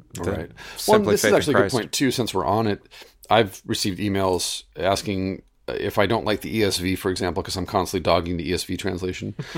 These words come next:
Speaker 2: <laughs> what Bible do I suggest? And so here it is, folks. I'm on, I'm on air. The reason I dog on the E S V is because I've read Luther's German <laughs> Bible, and especially in the Old Testament, what you discover is that Luther,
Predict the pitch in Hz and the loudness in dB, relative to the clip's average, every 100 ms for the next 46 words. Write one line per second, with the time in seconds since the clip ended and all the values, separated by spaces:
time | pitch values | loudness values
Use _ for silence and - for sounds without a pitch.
0 | - 175 - - 95 120 - 110 113 107 | -10 -12 -12 -14 2 4 4 6 6 6
1 | 104 95 - 92 104 101 - - - 107 | 4 4 2 -2 2 2 2 -6 -6 0
2 | 101 98 98 90 - - - - - _ | 2 2 0 -2 -6 -12 -20 -20 -20 _
3 | - 113 123 151 123 - 101 101 - - | -2 2 8 10 8 6 4 4 -4 -8
4 | - - - 101 117 117 - 98 110 117 | -20 -8 0 4 6 4 0 0 4 2
5 | 101 101 85 78 - - - - - 107 | 2 2 2 -2 -12 -20 -20 -10 0 4
6 | 147 165 127 127 120 117 104 104 98 85 | 6 6 8 8 8 4 4 4 2 2
7 | 98 92 90 95 95 107 98 95 87 98 | 2 2 0 -2 -2 0 2 0 2 2
8 | 95 98 92 90 - _ - 98 85 82 | 2 0 0 -4 -6 _ -2 0 0 2
9 | - 139 - - - - - - 120 113 | 2 2 -4 -12 -14 -16 -16 -2 4 6
10 | 107 101 - - - 151 143 120 101 117 | 4 2 -4 -4 4 4 4 2 4 4
11 | 127 107 98 - 101 92 - _ - - | 4 2 2 0 0 0 -4 _ -20 -20
12 | - - _ - _ - 107 120 - 110 | -20 -20 _ -20 _ -6 4 4 4 0
13 | 98 - 143 123 113 110 110 110 123 151 | 0 6 6 8 6 4 2 2 4 4
14 | - 110 101 95 95 | 6 6 6 4 2